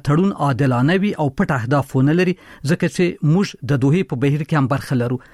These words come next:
دا که تاسو یو څه واضح کړئ. سنګروال صاحب؟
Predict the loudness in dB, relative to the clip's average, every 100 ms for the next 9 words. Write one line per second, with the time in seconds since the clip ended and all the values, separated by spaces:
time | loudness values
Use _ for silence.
0 | -20 -6 -2 -2 -2 -2 -2 -2 -2 0
1 | -2 -2 -6 -10 _ _ _ _ _ _
2 | _ _ _ _ _ _ _ _ -20 _
3 | _ _ -20 _ -2 0 2 2 -2 -4